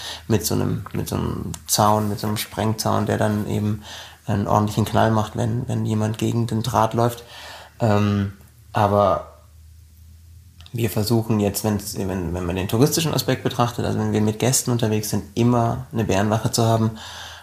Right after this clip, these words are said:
Und dementsprechend sind da die Gäste involviert.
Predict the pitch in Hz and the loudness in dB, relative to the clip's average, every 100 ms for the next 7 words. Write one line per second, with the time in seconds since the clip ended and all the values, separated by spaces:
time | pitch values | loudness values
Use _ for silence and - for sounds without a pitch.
0 | - - 104 98 101 98 95 - 113 - | -12 -2 0 2 2 2 -2 -4 -6 -4
1 | 107 - - 107 104 101 110 - 107 113 | -4 -6 -8 -4 -4 -2 -2 -2 -2 0
2 | 110 110 123 | 0 0 -2